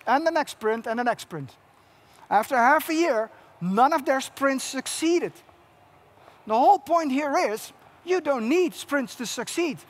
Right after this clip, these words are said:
What you need to do is push out item by item, feature by feature. In that case,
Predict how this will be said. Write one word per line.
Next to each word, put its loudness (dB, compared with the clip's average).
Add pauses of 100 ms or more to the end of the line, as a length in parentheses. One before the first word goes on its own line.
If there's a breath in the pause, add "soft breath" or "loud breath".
(320 loud breath)
What 0
you 0
need 0
to -4
do 2 (380 loud breath)
is -8
push 0
out 4 (100)
item 4
by 2
item, 2
feature -4
by 4
feature. -4 (560 soft breath)
In -4
that 4
case, 0